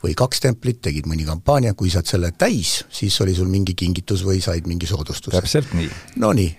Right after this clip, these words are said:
Speaker 1: Ja no, aga digitempel on lihtsalt see, et võtame selle paberi sealt vahelt ära ja, ja, ja, ja, ja ta on sul elektrooniliselt sinu nagu siis selles vahendis, mida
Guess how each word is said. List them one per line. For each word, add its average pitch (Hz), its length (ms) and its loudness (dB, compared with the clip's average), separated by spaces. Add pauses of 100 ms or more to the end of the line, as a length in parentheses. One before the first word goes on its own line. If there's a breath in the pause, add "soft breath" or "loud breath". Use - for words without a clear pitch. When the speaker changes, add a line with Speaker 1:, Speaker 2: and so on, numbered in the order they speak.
(120)
Speaker 1:
Ja 131 80 4
no, 196 320 2
aga 139 160 2
digitempel 113 720 0
on 120 80 2
lihtsalt 127 320 0
see, 135 240 6
et - 80 -12 (160)
võtame 127 320 0
selle 127 160 4
paberi 135 320 4
sealt 123 240 0
vahelt 151 320 0
ära 110 140 2 (540 loud breath)
ja, 127 180 2 (160)
ja, 123 240 4 (100)
ja, 127 140 2 (180)
ja, 127 120 4 (200)
ja 120 120 4 (200)
ta 151 160 4
on 135 80 4
sul 117 160 4
elektrooniliselt 104 920 2 (180)
sinu - 400 2
nagu 98 240 2
siis 92 380 -2
selles 92 340 0
vahendis, 101 560 2
mida 101 240 2